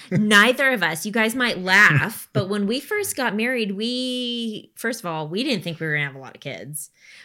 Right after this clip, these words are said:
Speaker 2: But we also did not, like, homeschooling wasn't on our radar.
Speaker 1: Right.
Speaker 2: We didn't even talk about it.
Speaker 1: No, it wasn't
Speaker 2: It was
Speaker 1: even an,
Speaker 2: not
Speaker 1: an
Speaker 2: a th-,
Speaker 1: option.
Speaker 2: it was not an option. It was not even,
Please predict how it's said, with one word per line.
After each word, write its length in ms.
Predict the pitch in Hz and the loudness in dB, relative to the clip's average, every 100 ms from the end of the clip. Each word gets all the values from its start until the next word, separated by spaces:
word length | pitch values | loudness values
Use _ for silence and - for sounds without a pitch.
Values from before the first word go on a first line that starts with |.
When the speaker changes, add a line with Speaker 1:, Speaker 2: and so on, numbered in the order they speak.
| _ _ - | _ _ -4
Speaker 2:
But 100 | 214 | 0
we 100 | 190 | 4
also 320 | 190 381 226 | 2 2 -2
did 280 | 175 170 147 | -2 -2 -4
not, 540 | 156 156 160 202 - - | -2 -2 0 0 -2 -6
like, 220 | 170 170 | -4 -4
homeschooling 400 | 185 175 - 170 | -4 -8 -6 -6
wasn't 320 | 160 175 220 - | -4 -4 -4 -6
on 180 | 170 | -4
our 160 | 160 151 | -2 -2
radar. 460 | 143 185 98 82 _ - | -2 -4 -4 -12 _ -6
Speaker 1:
Right. 280 | 120 117 - _ - | -2 -2 -4 _ -12
Speaker 2:
We 300 | 190 214 220 | -6 -2 -2
didn't 160 | 202 208 | 0 -2
even 180 | 170 | -4
talk 300 | 151 175 254 | -4 -4 -4
about 200 | 160 - | -8 -16
it. 100 | - _ | -18 _
Speaker 1:
No, 460 | 117 127 175 107 - - | -2 0 0 -4 -10 -6
it 100 | 120 | 0
wasn't 300 | 123 117 - | 2 4 4
Speaker 2:
It 40 | |
was 80 | - | 4
Speaker 1:
even 80 | - | 2
an, 60 | |
Speaker 2:
not 220 | 196 190 185 | 2 0 0
Speaker 1:
an 80 | |
Speaker 2:
a 40 | - | 0
th-, 120 | 180 | 0
Speaker 1:
option. 200 | - 202 | -4 -6
Speaker 2:
it 140 | 185 170 | -4 -2
was 180 | 165 147 | -2 -2
not 400 | 156 165 226 180 | 0 4 4 2
an 100 | 156 | -4
option. 600 | 143 - 160 151 220 262 - - - 320 - | -4 -6 -6 -4 -6 -6 -16 -20 -20 -14 -2
It 140 | 196 | -2
was 260 | 175 196 190 | 2 0 2
not 220 | 202 202 | 0 0
even, 420 | 196 196 185 170 | 0 -2 -4 -8